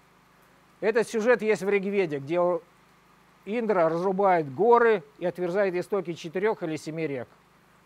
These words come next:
Это единственный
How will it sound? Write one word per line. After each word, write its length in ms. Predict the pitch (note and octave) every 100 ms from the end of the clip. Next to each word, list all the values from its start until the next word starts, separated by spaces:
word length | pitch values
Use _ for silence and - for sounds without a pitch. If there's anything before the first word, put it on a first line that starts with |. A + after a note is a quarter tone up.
| _ _ _ _ _ _ _ _ _ _ _ _
Это 220 | - G3+
единственный 920 | A3 F#3 B3 B3+ - F#3+ F3 D3 A#2+